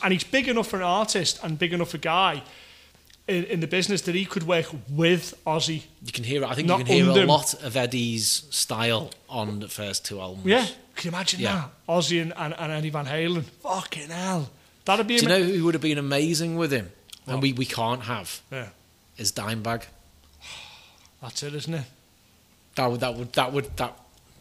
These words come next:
Speaker 2: that would have been,
Speaker 1: Mm.
Speaker 2: yeah. Uh, you know that.
Speaker 1: Can you
Speaker 2: that,
Speaker 1: imagine
Speaker 2: what
Speaker 1: that?
Speaker 2: an
Speaker 1: Okay,
Speaker 2: album.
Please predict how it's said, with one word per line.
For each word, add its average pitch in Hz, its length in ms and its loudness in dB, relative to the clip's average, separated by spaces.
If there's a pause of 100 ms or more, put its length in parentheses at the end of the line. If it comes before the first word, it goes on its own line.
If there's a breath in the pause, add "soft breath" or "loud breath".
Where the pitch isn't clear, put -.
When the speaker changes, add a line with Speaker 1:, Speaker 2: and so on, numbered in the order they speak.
Speaker 2:
that 131 180 0
would 131 80 -4
have 127 80 -4
been, 117 320 -4
Speaker 1:
Mm. 156 360 -2 (500)
Speaker 2:
yeah. 107 260 -6 (520 loud breath)
Uh, 73 40 -18 (400)
you 135 100 -6
know 127 180 0
that. 131 220 -6
Speaker 1:
Can 208 160 6
you 208 60 6
Speaker 2:
that, 202 40 4
Speaker 1:
imagine 196 300 2
Speaker 2:
what 190 120 4
Speaker 1:
that? - 40 4
Speaker 2:
an - 60 2
Speaker 1:
Okay, 151 420 2
Speaker 2:
album. 190 160 -4